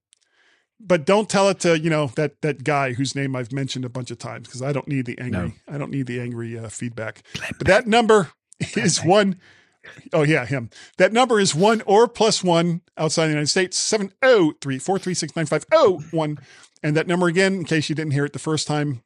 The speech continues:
Speaker 1: like in all these weeks, I've been, weeks, weeks that I've been saying this
Speaker 2: Weeks.
Speaker 1: number. Weeks.
Speaker 2: Years, I think
Speaker 1: Yeah,
Speaker 2: we'll find,
Speaker 1: yeah.
Speaker 2: Guy.
Speaker 1: Yeah.
Speaker 2: Years.
Speaker 1: Over a decade. Over a decade now.
Speaker 2: Yeah.
Speaker 1: Uh, you can just send that to
Speaker 2: On
Speaker 1: one
Speaker 2: your,
Speaker 1: or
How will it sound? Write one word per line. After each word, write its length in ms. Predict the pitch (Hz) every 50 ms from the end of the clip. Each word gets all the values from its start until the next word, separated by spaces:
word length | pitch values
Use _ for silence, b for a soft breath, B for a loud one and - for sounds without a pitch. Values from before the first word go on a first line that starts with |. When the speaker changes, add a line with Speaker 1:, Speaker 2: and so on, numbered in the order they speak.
| _
Speaker 1:
like 220 | - 147 131 - -
in 80 | 127
all 100 | 127 127
these 180 | 123 123 120 -
weeks, 240 | 127 123 120 - -
I've 120 | 117 113
been, 100 | 113 - _ _ _ _ - 117 113 104 120 - - 135
weeks, 480 | 113 139 127 107 - - - - - - _ _ _ _ _
weeks 580 | - 147 165 180 151 117 - - - - - - -
that 100 | 143 127
I've 120 | 131 127
been 100 | - 117 -
saying 300 | - - 131 131 123 156
this 60 | 117
Speaker 2:
Weeks. 160 | 131 139 120
Speaker 1:
number. 160 | 101 131 127 - - 120 107 b b b b b b b -
Weeks. 220 | 139 147 110 101 110
Speaker 2:
Years, 380 | 127 135 127 107 95 90 80
I 100 | 90 87
think 340 | 85 - 110 95 85 95 - -
Speaker 1:
Yeah, 140 | 151 160 180
Speaker 2:
we'll 80 | 170 156
find, 240 | - - 90 90
Speaker 1:
yeah. 140 | 151 - 92 85 - - -
Speaker 2:
Guy. 340 | - - 98 101 107 104 - _
Speaker 1:
Yeah. 140 | 156 135 98
Speaker 2:
Years. 240 | 101 107 123 117 98
Speaker 1:
Over 240 | 160 190 226 269 269
a 60 | 262
decade. 500 | 180 - 240 240 220 - 165 143 123 113 101 - -
Over 240 | - 165 170 196 196
a 60 | 185
decade 380 | - - 180 165 - 135 127 113
now. 280 | 120 117 107 113 - b b b b b
Speaker 2:
Yeah. 160 | - 95 90 90 87
Speaker 1:
Uh, 300 | 147 160 170 175 180 - -
you 220 | 190 170 196 208
can 400 | - - 196 190 185 180 175 151
just 280 | - - - 185 - -
send 180 | - 180 170 175
that 160 | 175 165 160
to 60 | 151
Speaker 2:
On 100 | 151 156
Speaker 1:
one 140 | 160 165 170
Speaker 2:
your, 100 | 170 -
Speaker 1:
or 160 | 196 208 226